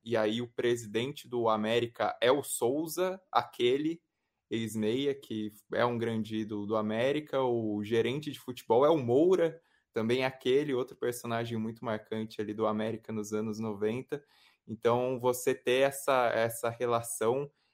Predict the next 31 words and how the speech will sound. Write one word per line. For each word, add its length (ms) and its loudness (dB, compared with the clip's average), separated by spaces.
é 220 0
bastante 580 0
bacana, 680 0
e 120 0
o 200 4
A 60 4
B 120 -2
C 260 -2
confirmou 560 -2
essa 240 -2
vaga 320 2
na 120 -2
decisão, 580 -2
né? 120 -4
Acabou 360 -2
dando 400 0
sua 280 4
ajuda 360 4
ao 160 8
Vitória 500 2
com 260 -4
o 20 0
empate 840 -2
contra 360 -6
o 20 -12
Figueirense, 1000 -2
mesmo, 600 0
é, 260 2
já 160 2
tendo 380 0
subido, 800 -2